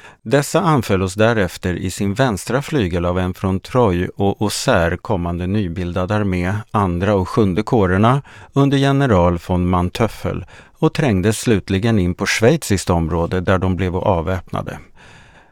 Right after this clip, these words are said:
Belfort gav sig den artonde februari, då vapenstilleståndet inträdde även på denna krigsskådeplats. Oaktat sin ofantliga överlägsenhet i antal hade fransmännen ingenstädes kunnat besegra sina motståndare.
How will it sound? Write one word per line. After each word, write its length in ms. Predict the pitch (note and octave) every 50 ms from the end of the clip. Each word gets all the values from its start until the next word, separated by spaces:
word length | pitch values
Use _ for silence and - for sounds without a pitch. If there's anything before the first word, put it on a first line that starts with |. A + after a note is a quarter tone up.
| _ -
Belfort 680 | A#2+ B2+ C#3 C#3 - - F3+ D#3+ B2+ G2+ F#2 F2 -
gav 280 | - A2 G#2+ B2+ C3 C3+
sig 260 | B2+ - - G#2+ G2+
den 200 | F#2+ G2+ G2 G2+
artonde 440 | - A#2 G2 - - A2 A2 G#2+ A2
februari, 680 | - A#2+ G#2+ G#2 A2 G#2 F2+ F2 F2 F2 F2+ G2 A2 A2+
då 140 | G#2+ A#2+ A2+
vapenstilleståndet 1200 | A2 A#2 A2+ F#2+ - - F#2+ G2 F#2 - - G2+ F#2+ F#2+ F#2 - - G#2 G#2 G#2 F#2+ G2 - -
inträdde 500 | G#2 F#2 F2 - - G2 F2+ F2+ E2+ E2+
även 360 | - G2+ G2 F2 F#2 F2+ F2
på 100 | - G2
denna 400 | F2 G2+ F#2+ F#2 F#2+ G2 F#2 F2
krigsskådeplats. 1300 | - - G#2+ F2+ - - - - - - - - G#2+ G2 F#2+ G2 - - G2+ - - - - - - - _ _ _ _ _ _ _ _ _ _ _ _ - - _ _ _ - _ _ _ - - - - _ _ _ _ _ _ _ _ -
Oaktat 540 | E3+ E3+ D3+ D#3 E3+ - - - D#3 D3+ -
sin 260 | - - A#2+ A#2 A2+
ofantliga 640 | A2 B2+ B2+ - - C#3 D3+ D3 A2+ - A2+ G#2 G2+
överlägsenhet 880 | G#2 A#2+ A2+ G2 F2 F2+ F2+ F#2 F#2 - - - F#2+ F#2 G2+ F#2+ F2+ -
i 100 | G#2 G#2+
antal 600 | - B2+ C3 G2 F2 E2 - C#3 B2 - E2+ F2
hade 280 | - G2 G#2+ F#2+ G2 G2+
fransmännen 640 | - B2+ A#2+ G2 F2+ - - G2+ F#2+ G2 G2+ G#2 A2+
ingenstädes 920 | E3+ D3 C3+ A#2 G2+ G#2 G#2 G#2 - - - C3 A#2+ A2+ G#2 G2 F#2 -
kunnat 320 | - G#2+ F#2+ F2+ F2+ F2+
besegra 580 | G2 G2+ F#2+ - - G#2 F2 E2+ F2 F2+ F#2 F#2
sina 240 | - - F#2 F#2 F#2
motståndare. 760 | G2 G2+ G2+ - - - - G2 G2+ G2+ G2 G2+ G2+ G2